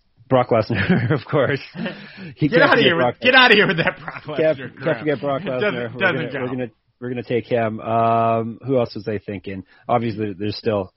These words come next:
Speaker 1: plenty that are,
Speaker 2: You know,
Speaker 1: are
Speaker 2: you know
Speaker 1: fighting
Speaker 2: what I will
Speaker 1: today.
Speaker 2: actually say? I'm actually gonna take back my answer. I'm gonna take back Patrick Cote, and
Speaker 1: Yep.
Speaker 2: I'm gonna deny your Rory Mac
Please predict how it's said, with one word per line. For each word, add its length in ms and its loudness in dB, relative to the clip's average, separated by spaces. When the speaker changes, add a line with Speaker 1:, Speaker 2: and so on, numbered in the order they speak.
Speaker 1:
plenty 240 -4
that 200 -2
are, 300 -6
Speaker 2:
You 100 -2
know, 100 -2
Speaker 1:
are 160 -4
Speaker 2:
you 80 -2
know 60 -2
Speaker 1:
fighting 140 2
Speaker 2:
what 100 4
I 60 2
will 80 0
Speaker 1:
today. 120 4
Speaker 2:
actually 280 -4
say? 260 -4
I'm 180 -2
actually 280 -6
gonna 120 -8
take 220 -8
back 140 -8
my 140 -6
answer. 280 -14
I'm 160 -12
gonna 140 -12
take 220 -12
back 180 -4
Patrick 340 -8
Cote, 220 -14
and 640 -12
Speaker 1:
Yep. 100 4
Speaker 2:
I'm 60 -2
gonna 220 -10
deny 540 -10
your 220 -10
Rory 360 -14
Mac 340 -14